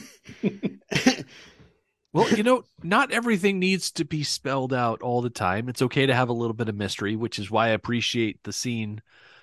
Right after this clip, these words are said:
Speaker 2: that we get, um, after the beach of them hanging out in the stables and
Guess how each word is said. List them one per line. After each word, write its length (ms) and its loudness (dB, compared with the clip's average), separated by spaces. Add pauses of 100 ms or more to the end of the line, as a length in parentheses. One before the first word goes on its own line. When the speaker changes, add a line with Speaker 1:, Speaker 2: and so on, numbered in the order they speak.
(120)
Speaker 2:
that 180 0
we 160 -2
get, 540 -4 (580)
um, 380 -6
after 400 2
the 120 -4
beach 680 -2 (100)
of 200 -6
them 420 -2
hanging 300 -2
out 160 -2
in 60 -12
the 80 -8
stables 720 0
and 360 -6